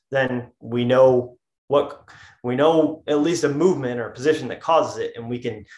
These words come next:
try to do things, test that, retest it, come back. All our interventions should re-,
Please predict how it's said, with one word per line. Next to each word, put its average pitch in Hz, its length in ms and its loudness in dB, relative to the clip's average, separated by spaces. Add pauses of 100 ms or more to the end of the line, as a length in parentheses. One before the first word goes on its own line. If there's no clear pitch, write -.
(120)
try 147 200 2
to 113 80 -2
do 170 140 0
things, 127 560 -6 (500)
test 165 440 -2
that, 107 380 -2 (180)
retest 127 560 -2
it, - 160 -4
come 165 180 -2
back. 123 380 0 (240)
All 175 200 6
our 180 100 6
interventions 143 600 0
should 104 240 -12
re-, 110 80 -16